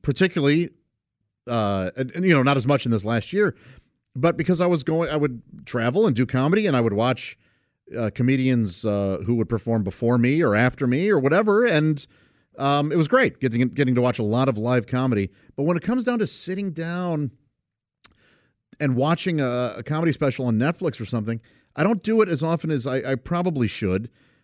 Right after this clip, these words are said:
because I, um, well, when you're, when you're, uh, it's probably the same reason why, uh, if you are, well, uh, my brother John, for a long time, w-, uh, did landscaping, and, uh,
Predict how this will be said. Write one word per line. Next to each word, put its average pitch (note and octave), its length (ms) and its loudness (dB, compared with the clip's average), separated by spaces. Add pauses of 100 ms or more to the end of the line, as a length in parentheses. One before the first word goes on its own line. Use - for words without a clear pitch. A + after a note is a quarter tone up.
(140)
because G3+ 360 2
I, A3 520 2 (640)
um, F#3+ 540 2 (680)
well, C4 600 2
when A#3+ 180 2
you're, A3 140 4 (140)
when G3 180 0
you're, G3 340 2
uh, E3+ 240 2
it's D#3+ 100 -4
probably G#3+ 300 2
the D#3+ 120 0
same D#3 320 0
reason C3+ 360 0
why, A2 540 0 (720)
uh, A2 540 2 (880)
if - 240 -6
you D3+ 540 2
are, B2+ 320 -2
well, G#3 340 2
uh, F3+ 220 0
my E3 140 4
brother F#3+ 220 4
John, D#3+ 400 0
for C3+ 180 -6
a B2 40 0
long D3 200 0
time, B2+ 340 0
w-, A#2 260 -8
uh, A#2+ 160 0
did A#2+ 220 0
landscaping, B2+ 840 0
and, G2+ 340 0
uh, G2 380 2